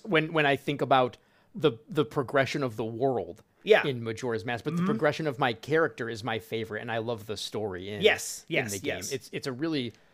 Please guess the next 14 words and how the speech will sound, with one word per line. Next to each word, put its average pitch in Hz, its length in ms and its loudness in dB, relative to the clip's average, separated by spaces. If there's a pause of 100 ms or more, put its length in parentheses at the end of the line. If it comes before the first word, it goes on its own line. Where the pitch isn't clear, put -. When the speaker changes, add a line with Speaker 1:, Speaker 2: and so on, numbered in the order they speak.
(300)
Speaker 1:
it's - 140 -10
a 131 40 -8
pretty 226 280 -2
cool, 139 540 0 (580)
uh, 135 140 -2
juxtaposition 110 840 -4
of, 92 200 -10 (400)
of 117 140 -8
how 113 220 0
it 101 60 -2
all 92 160 -4
works. 90 440 -10
And 123 160 -6
Speaker 2:
Yeah. 107 140 -4